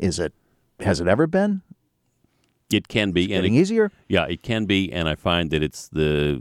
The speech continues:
Speaker 2: the hardest word to use with people that I've known for a long time.
Speaker 1: Yeah.
Speaker 2: Because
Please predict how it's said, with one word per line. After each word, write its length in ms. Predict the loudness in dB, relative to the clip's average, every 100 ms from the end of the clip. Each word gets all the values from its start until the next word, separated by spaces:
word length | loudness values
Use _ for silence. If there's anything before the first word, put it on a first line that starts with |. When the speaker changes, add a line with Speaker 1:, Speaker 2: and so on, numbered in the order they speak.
| -4
Speaker 2:
the 140 | -4
hardest 400 | 0 0 -2 -6
word 240 | -4 -4 -4
to 40 |
use 320 | -4 -4 -4
with 160 | -6 -4
people 280 | -4 -2 -2
that 100 | -2
I've 140 | -2
known 260 | -2 -2 -4
for 160 | -6
a 80 | -6
long 260 | -6 -8 -8
time. 360 | -6 -6 -6 -12 -18 -16 0
Speaker 1:
Yeah. 400 | 4 4 2 -4 -16 _ _
Speaker 2:
Because 680 | -8 -2 0 0 -4 -12